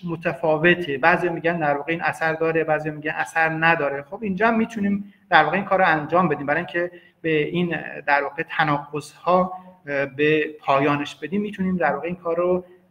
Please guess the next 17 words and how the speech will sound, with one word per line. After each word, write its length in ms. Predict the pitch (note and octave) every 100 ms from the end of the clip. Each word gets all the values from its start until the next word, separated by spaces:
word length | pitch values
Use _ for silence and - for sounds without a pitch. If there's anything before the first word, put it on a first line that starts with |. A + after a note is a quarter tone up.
| _
انجام 640 | D#3 D3 C#3 C#3 E3 C#3
بدیم. 220 | - - - _ _ _ _ _ _ _ _ _ -
اه، 460 | E3 D#3 D#3 D#3+ D#3 - - F#3
و 100 | G#3
برای 160 | A3
اینکه 420 | B3+ - A#3 A#3+ A#3
بخوایم 520 | F#3 F#3+ F#3+ G3 - -
در 140 | F3+
واقع 380 | E3+ E3 F3+ F3 F#3
این 120 | F3
کار 200 | - F3
رو 80 | F3
انجام 380 | E3 D#3+ D#3
بدیم، 180 | D#3 F3+
باید 180 | F#3+ F#3+ F#3+ - - - -
یه 100 | A3
روشی، 800 | F3+ D#3 E3+ A3 - F#3+ F#3+